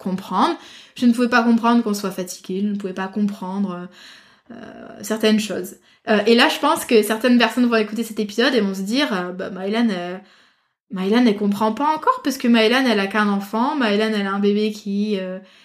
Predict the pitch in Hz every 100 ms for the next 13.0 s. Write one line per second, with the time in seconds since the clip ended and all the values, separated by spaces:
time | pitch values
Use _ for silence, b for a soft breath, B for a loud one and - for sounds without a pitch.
0 | b b - 202 196 190 202 254 240 190
1 | 202 202 196 185 185 185 240 - 214 214
2 | 233 214 202 - - - _ 220 214 302
3 | 285 214 - 302 294 254 277 302 294 -
4 | b b b b b _ _ _ - 233
5 | 233 262 247 269 262 214 247 247 - 233
6 | 240 214 196 196 - b b b b 196
7 | 185 180 180 180 180 196 196 233 233 208
8 | 202 202 202 202 190 185 185 185 - -
9 | - 214 208 254 262 233 220 214 214 214
10 | 254 302 294 262 247 - 302 339 320 220
11 | 214 214 208 220 214 226 240 240 233 220
12 | 208 262 240 202 233 247 - 233 196 196